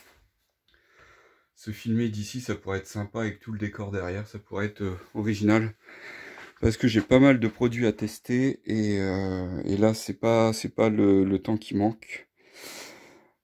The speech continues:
Euh, mais j'ai des priorités. C'est, la priorité, ça va être, euh, bah, ce petit boîtier-là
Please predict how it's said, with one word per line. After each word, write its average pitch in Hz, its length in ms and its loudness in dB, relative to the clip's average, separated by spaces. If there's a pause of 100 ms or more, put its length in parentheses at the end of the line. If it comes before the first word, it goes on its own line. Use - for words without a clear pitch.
Euh, 113 580 6
mais 107 180 6
j'ai 101 160 -4
des 101 100 2
priorités. 107 640 2
C'est, 95 380 0
la 95 120 6
priorité, 110 760 -2
ça 101 200 -2
va 98 120 2
être, 101 260 -2
euh, 98 200 2
bah, 92 140 4
ce - 160 -8
petit 113 220 -6
boîtier-là 104 580 2